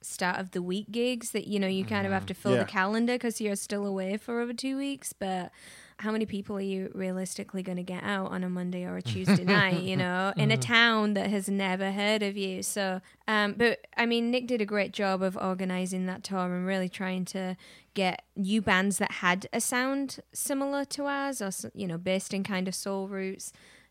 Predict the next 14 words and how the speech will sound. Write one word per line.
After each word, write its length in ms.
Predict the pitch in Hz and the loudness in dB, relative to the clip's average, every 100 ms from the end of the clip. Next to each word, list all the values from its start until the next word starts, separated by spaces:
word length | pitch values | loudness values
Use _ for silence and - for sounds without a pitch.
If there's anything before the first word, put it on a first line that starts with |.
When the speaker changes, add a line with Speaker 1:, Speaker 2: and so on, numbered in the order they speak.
| _ | _
Speaker 1:
to 120 | - | -6
play 360 | 208 - 196 185 | -4 0 0 0
with 160 | 190 | -4
us. 240 | 185 185 180 | -8 -8 -8
So 340 | - 196 180 - - | -4 -4 -4 -4 0
it 80 | |
Speaker 3:
Mm-hmm. 80 | 214 | 2
Speaker 1:
was 240 | 240 269 240 - | 2 2 0 0
excellent. 460 | 214 - 226 202 | 0 0 0 0
Even 240 | 226 233 233 | 0 0 2
if 240 | 220 - - - - - | 0 -4 -20 -20 -8 0
it 140 | 208 | 2
was 160 | 214 - | 2 0
quiet 680 | - 214 202 208 202 190 | 0 2 4 4 2 -2